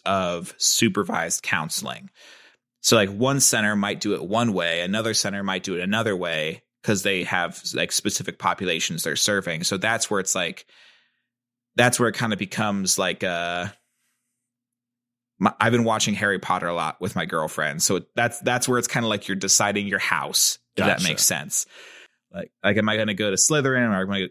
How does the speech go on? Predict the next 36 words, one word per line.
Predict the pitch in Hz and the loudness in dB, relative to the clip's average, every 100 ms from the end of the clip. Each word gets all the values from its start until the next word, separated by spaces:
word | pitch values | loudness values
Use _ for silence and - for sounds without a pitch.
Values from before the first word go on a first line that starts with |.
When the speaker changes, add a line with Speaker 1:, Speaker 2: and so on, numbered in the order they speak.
| - | -4
Speaker 1:
am | 95 | -4
I | |
gonna | 95 95 | -2 -2
go | 90 | -2
to | |
Ravenclaw? | 90 127 123 113 - 110 107 107 | 0 0 0 -2 -2 0 2 0
Am | 98 | -2
I | |
gonna | 101 | -2
go | 92 | 0
to, | 87 80 - _ _ _ _ _ - | -2 -4 -10 _ _ _ _ _ -2
you | 95 | 0
know, | 87 82 - _ _ _ _ - | 0 -4 -12 _ _ _ _ -4
Hufflepuff? | 131 113 117 - 110 101 | 0 2 2 0 -2 0
I'm | 90 123 | 0 0
gonna | 143 | 2
be | 127 | 2
a | 95 | 0
wizard | 98 156 123 110 98 | 2 2 4 2 0
regardless, | 95 110 110 82 76 - - | 0 0 0 0 -2 0 -2
but, | - 82 82 _ - - _ _ | -2 -4 -6 _ -20 -20 _ _
you | 95 | -4
know, | 92 82 | -2 0
that's | 107 - | 0 0
where | 104 | 0
you | 95 | 0
kind | - 101 | 0 0
of | 87 | 0
learn | 95 98 95 90 | -2 0 0 -2
your | 80 78 80 - _ | -4 -4 -8 -14 _
essential | 92 - 98 - 85 80 - _ _ | -2 2 2 0 0 -2 -6 _ _
flavors | - 110 98 90 80 87 | -2 2 2 2 -2 0
and | 82 | 0
skills. | - 87 69 92 - - | 2 0 -2 -4 -6 -6
Speaker 2:
Specialty. | - 80 - 71 - 82 73 71 69 | -4 -4 -4 -6 -10 -8 -8 -10 -12
Yeah. | 76 69 50 | -6 -4 -4